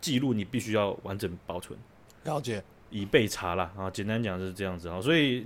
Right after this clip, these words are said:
Speaker 1: 这个，呃，相当踏步的一个，<laughs> 一个，一个修法啦，哈，说，呃，关键点就是在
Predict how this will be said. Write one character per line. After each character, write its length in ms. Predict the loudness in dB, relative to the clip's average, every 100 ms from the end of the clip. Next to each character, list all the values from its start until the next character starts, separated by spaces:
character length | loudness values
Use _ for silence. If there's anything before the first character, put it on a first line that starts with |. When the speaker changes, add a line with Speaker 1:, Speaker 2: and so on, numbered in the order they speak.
| -4
Speaker 1:
这 160 | 0 2
个， 220 | 4 2 -2 -10 -20 -20
呃， 80 | -18 -16 -16 -14 -4
相 200 | 2 2
当 220 | 4 2
踏 240 | 6 8
步 220 | 8 4 0
的 100 | 0
一 100 | 0
个， 220 | 0 0 -2 -14 -20
<laughs> 320 | -18 2 8 10
一 60 |
个， 140 | 10 8
一 140 | 8
个 100 | 4
修 300 | 4 6 6
法 240 | 6 2 2
啦， 140 | -2
哈， 200 | -2 -4
说， 400 | 0 4 6 4 -2 -20 -20 -20 -20 -20 -20 -12
呃， 340 | -4 0 0 2
关 220 | 4 6
键 160 | 6 4
点 180 | 2
就 100 | 0
是 140 | -2 -2
在 380 | 2 2 2